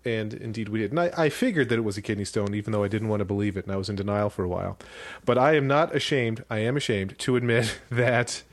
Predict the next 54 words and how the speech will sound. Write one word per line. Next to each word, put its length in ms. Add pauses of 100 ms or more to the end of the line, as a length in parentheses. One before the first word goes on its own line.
(420)
uh, 420
tears 340
were 120
shed. 360
I 120
mean, 220
when 120
I 120
got 140
to 60
the 80
hospital, 320
I 60
was 160
a 40
mess. 440 (1040)
And 420 (540)
they, 400
uh, 320
you 80
know, 80
I, 140
I 200
assume 320
you 80
had 80
to 80
go 160
through 160
the 80
same 240
thing 220
where, 180
you 80
know, 180
they 220
did 220
M 120
R 360
Is 200
to 360
find 480
where 180
the 60
stones 360
were 240
and 80
what 140
size 340
they 120
were 320
and 160
how 180
many. 460